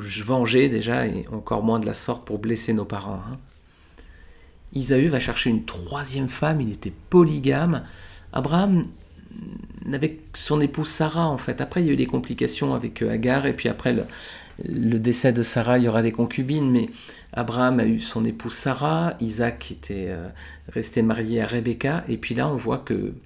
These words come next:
Ésaü, lui, prend trois femmes, hein, comme les mecs, euh, avant lui, descendants de Caïn aussi. Donc, euh, Ésaü s'inscrit dans la lignée des, de Caïn et d'Ismaël, sont des lignées parallèles au peuple de Dieu, mais ils sont opposés à ses plans. La bénédiction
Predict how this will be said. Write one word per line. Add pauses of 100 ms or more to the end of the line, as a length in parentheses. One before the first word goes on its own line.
(280)
Ésaü,
lui,
prend
trois
femmes,
hein,
comme
les
mecs,
euh, (880)
avant
lui,
descendants
de
Caïn
aussi.
Donc,
euh, (460)
Ésaü
s'inscrit
dans
la
lignée
des, (560)
de
Caïn (140)
et
d'Ismaël,
sont
des
lignées
parallèles
au
peuple
de
Dieu,
mais
ils
sont
opposés
à
ses
plans. (760)
La
bénédiction